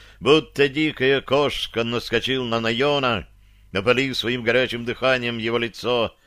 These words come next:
Он кубарем скатился с коня, сильно ударившись озимь. У Абатая перехватило дыхание, и он стал задыхаться. Найон хватал воздух ртом, словно рыба, но не мог заставить себя дышать.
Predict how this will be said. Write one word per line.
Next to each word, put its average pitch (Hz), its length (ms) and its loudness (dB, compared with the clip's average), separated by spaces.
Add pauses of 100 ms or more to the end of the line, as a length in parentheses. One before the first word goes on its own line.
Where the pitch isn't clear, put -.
(380)
Он 101 200 -6
кубарем 135 440 0
скатился 107 720 -4
с - 240 -20
коня, 131 340 -2 (380)
сильно 123 360 -2
ударившись 120 600 0
озимь. 107 460 0 (560)
У 101 100 0
Абатая 117 520 4
перехватило 98 600 -2
дыхание, 123 600 -2 (320)
и 101 80 -2
он 104 120 0
стал 101 380 0
задыхаться. 104 880 -2 (580)
Найон 123 380 2
хватал 120 440 2
воздух 113 420 -2
ртом, 120 580 0 (380)
словно 123 420 2
рыба, 120 480 0
но 113 140 -2
не 117 80 0
мог 117 280 0
заставить 107 540 -2
себя 107 180 -4
дышать. 104 680 -2